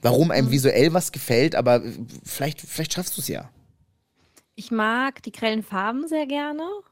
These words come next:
Speaker 2: Ich mag das Weltendesign auch sehr, sehr, sehr gerne, so vom Feeling her. Und ich mag es,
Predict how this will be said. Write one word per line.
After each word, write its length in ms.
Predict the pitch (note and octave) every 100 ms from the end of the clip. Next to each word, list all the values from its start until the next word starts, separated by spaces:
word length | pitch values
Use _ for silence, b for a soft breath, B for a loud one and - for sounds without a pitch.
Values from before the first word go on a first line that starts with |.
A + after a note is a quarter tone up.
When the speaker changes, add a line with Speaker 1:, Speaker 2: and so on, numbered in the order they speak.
| _ _
Speaker 2:
Ich 120 | -
mag 200 | B3 A#3+
das 260 | - - F3+
Weltendesign 880 | G3 G#3+ C4 D4 C#4 C4 C4+ C4 C4+
auch 220 | C4 B3
sehr, 560 | - - B3 B3+ C4+ C4
sehr, 340 | B3+ B3+ B3+
sehr 240 | B3 B3+
gerne, 400 | A#3 A#3+ B3+ C4
so 80 | B3+
vom 380 | A#3+ A3 G#3+ G#3+ G#3+ b b b
Feeling 480 | _ - A#3+ D4 C#4+ C4
her. 260 | C4+ B3+
Und 140 | A#3+ G3+
ich 160 | -
mag 480 | G#3 G3+ G3+ A3 B3+ -
es, 300 | C4+ B3+